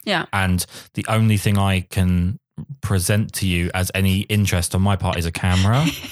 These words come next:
Speaker 1: <laughs>
Speaker 2: once you're aware I own a camera, there's no conversation.
Speaker 1: Yeah.
Speaker 2: And then it gets weird.
Speaker 1: Yeah.
Speaker 2: And I think the more it gets weird, the more people will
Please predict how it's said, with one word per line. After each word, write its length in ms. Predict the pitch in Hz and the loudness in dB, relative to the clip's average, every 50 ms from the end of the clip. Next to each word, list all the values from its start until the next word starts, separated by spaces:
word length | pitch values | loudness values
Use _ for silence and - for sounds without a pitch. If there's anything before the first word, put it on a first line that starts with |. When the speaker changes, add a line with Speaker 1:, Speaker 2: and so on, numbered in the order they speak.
| - - - | -6 -6 -4
Speaker 1:
<laughs> 400 | - 294 277 - 320 - - - | -4 -4 -4 -4 -4 -4 -2 0
Speaker 2:
once 340 | - 131 143 156 135 - 135 | 2 2 2 2 2 2 2
you're 220 | 135 131 127 123 | 2 4 2 2
aware 320 | 113 113 113 110 107 107 | 2 2 2 2 2 2
I 120 | 104 101 101 | 2 2 4
own 160 | 101 101 95 | 4 4 2
a 40 | 92 87 | 2 2
camera, 800 | - 127 131 131 120 104 87 80 73 67 71 92 107 113 - - - - - - - - - - - - | 2 2 2 2 2 2 2 0 0 -2 -2 -2 -2 -2 -2 -6 -12 -18 -16 -16 -14 -12 -10 -10 -8 -4
there's 200 | - 120 113 - | 0 0 2 4
no 120 | 131 120 113 | 4 2 2
conversation. 920 | - 110 101 92 92 - - 107 110 101 - - - - - - 92 - - - _ _ - | 2 2 2 2 2 0 0 0 0 0 -2 -4 -4 -6 -6 -8 -8 -12 -16 -20 _ _ -6
Speaker 1:
Yeah. 280 | 220 202 180 135 110 - | -4 -2 -2 -2 -2 -2
Speaker 2:
And 180 | 110 104 104 110 | 0 2 2 4
then 100 | 117 110 | 4 2
it 80 | 110 101 | 2 0
gets 220 | 95 98 - - | -2 -4 -6 -6
weird. 640 | 98 92 101 110 104 85 80 78 - - - - - - _ _ _ - | -6 -4 -2 -2 0 -2 -2 -4 -8 -10 -12 -16 -16 -18 _ _ _ -6
Speaker 1:
Yeah. 280 | 202 185 165 - - - - - | -4 -4 -2 -4 -6 -8 -8 -6
Speaker 2:
And 180 | 104 104 104 | -4 -2 -2
I 60 | 101 | -2
think 400 | 95 - - 123 110 110 - - | -2 -2 -2 -2 -2 -2 -4 -4
the 80 | - 110 | -2 0
more 220 | 107 117 120 120 | 2 2 2 2
it 40 | 113 | 0
gets 240 | 104 92 - - - | -2 -4 -4 -2 0
weird, 420 | 107 117 120 104 87 87 87 87 | 0 2 2 2 2 0 0 0
the 80 | - 98 | 0 2
more 240 | 98 101 104 104 95 | 2 4 2 2 0
people 440 | - - 101 92 - - 98 92 90 | 0 0 -2 -2 0 0 0 0 0
will 440 | 92 92 90 87 87 87 87 87 | 2 2 2 2 2 0 -2 -4